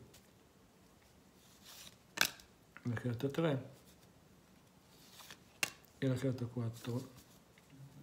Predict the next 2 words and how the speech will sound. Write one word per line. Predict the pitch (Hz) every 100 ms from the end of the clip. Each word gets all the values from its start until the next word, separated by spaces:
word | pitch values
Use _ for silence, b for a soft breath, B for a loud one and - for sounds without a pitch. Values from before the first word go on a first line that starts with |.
| - - - - - - - - - - - - - - - - - B B B B B B - -
Allora, | 131 120
concentrati | 113 131 127 151 165 175 175 - 170 170